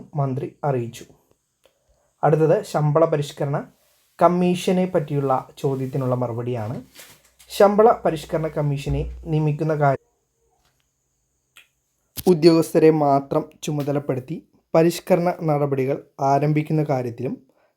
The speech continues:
നയപരമായിട്ടുള്ള തീരുമാനം എടുത്ത് ഉചിതമായ സമയത്ത് നടപടി സ്വീകരിക്കുമെന്നാണ് സർക്കാരിൻ്റെ നിലപാട്. അടുത്തത് ക്ഷാമബത്ത കുടിശ്ശികയെ പറ്റിയുള്ള ചോദ്യമാണ്. സർക്കാർ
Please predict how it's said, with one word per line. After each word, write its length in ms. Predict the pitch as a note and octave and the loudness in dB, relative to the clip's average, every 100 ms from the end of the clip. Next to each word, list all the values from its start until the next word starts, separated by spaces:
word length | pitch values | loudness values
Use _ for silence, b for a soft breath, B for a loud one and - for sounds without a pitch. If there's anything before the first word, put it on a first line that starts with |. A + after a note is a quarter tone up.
| _ | _
നയപരമായിട്ടുള്ള 840 | F3+ F#3 G3+ F#3+ E3+ D#3 C#3 C#3 C#3+ | 2 4 6 6 4 2 0 -2 -6
തീരുമാനം 640 | D3+ C#3 C#3 C#3+ C#3 D3 G#3 | -4 -6 -4 -2 -2 -4 -6
എടുത്ത് 340 | D3+ A#2 A2+ - - _ b b b - | -10 -10 -6 -8 -8 _ b b b -2
ഉചിതമായ 560 | F3 E3+ G#3 G3+ F3 E3+ | -2 4 4 6 4 0
സമയത്ത് 560 | E3 C#3+ C3+ B2+ - - - | -2 -4 -4 -6 -6 -8 -8
നടപടി 460 | C#3+ C#3 C#3 C#3+ E3 | -4 -2 -2 0 -2
സ്വീകരിക്കുമെന്നാണ് 800 | - C#3+ C3+ C3+ C#3+ C#3 B2+ A#2 A2+ _ _ | -4 -4 -4 -4 -4 -4 -4 -6 -8 _ _
സർക്കാരിൻ്റെ 720 | - C#3 C#3 C#3+ B2+ A#2+ D3+ - - _ | -6 -4 -4 -2 -2 -2 -4 -6 -12 _
നിലപാട്. 440 | C#3+ C3 B2 A2+ - - _ _ _ _ _ _ _ _ _ _ _ | -2 -2 -2 -6 -8 -16 _ _ _ _ _ _ _ _ _ _ _
അടുത്തത് 320 | C#3+ C#3+ D3+ - - - | 0 2 2 0 -4 -8
ക്ഷാമബത്ത 640 | - E3 E3 E3+ D#3+ D#3+ | 0 2 2 2 0 -2
കുടിശ്ശികയെ 460 | D#3 C#3+ C3+ D3 C3+ | -4 -4 -6 -4 -4
പറ്റിയുള്ള 320 | C3+ C3+ C3 | -6 -6 -6
ചോദ്യമാണ്. 580 | C3 B2 B2 C3 A2+ C#3+ - _ _ _ _ _ _ - | -6 -6 -6 -6 -6 -8 -10 _ _ _ _ _ _ -4
സർക്കാർ 420 | D3+ D3 D3+ D3+ | 0 0 2 2